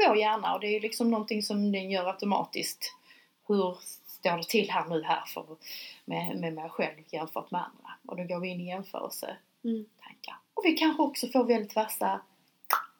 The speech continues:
Speaker 1: armbågar.
Speaker 2: Mm, ja.
Speaker 1: Att, eh, eh,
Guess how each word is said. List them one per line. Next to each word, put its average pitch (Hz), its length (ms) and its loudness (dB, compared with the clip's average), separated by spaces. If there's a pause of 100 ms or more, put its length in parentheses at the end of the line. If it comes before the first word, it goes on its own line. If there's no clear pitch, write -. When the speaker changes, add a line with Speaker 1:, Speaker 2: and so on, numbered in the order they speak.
(240)
Speaker 1:
armbågar. 233 720 6
Speaker 2:
Mm, 202 120 -6 (380)
ja. 214 100 2
Speaker 1:
Att, - 260 -4
eh, 196 220 2 (920)
eh, 73 280 -14